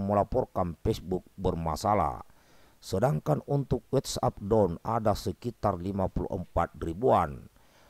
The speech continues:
Lalu untuk Instagram dan Facebook Messenger ada sekitar seribu enam ratus sembilan puluh satu dan dua ribu sembilan ratus delapan puluh empat laporan yang masuk.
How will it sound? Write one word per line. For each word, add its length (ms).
Lalu 520
untuk 320
Instagram 600
dan 240
Facebook 480
Messenger 720
ada 240
sekitar 480
seribu 560
enam 280
ratus 400
sembilan 280
puluh 200
satu 560
dan 400
dua 320
ribu 320
sembilan 320
ratus 400
delapan 320
puluh 320
empat 320
laporan 560
yang 160
masuk. 480